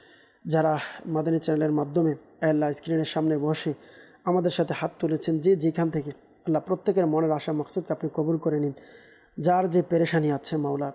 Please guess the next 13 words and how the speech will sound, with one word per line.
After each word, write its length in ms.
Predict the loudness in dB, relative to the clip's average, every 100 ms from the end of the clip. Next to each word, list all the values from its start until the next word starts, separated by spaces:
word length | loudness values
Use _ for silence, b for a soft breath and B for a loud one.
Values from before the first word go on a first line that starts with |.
| -4
বিল 120 | -4
খুসুস 400 | -4 -6 -8 -8 B B B 0
যাদের 200 | 2 2
সন্তান 400 | 0 0 2 0
হচ্ছেন, 280 | 0 -2 -2
আল্লাহ, 200 | -2 -4
তাদেরকে 300 | -4 -2 0
নেককার 320 | 0 -2 -4
সন্তান 420 | -2 -4 -2 -2
দান 160 | -2 -4
করুন। 220 | -4 -6 -10 B B B
আল্লাহ, 160 | 0 2
যারা 340 | 4 2 0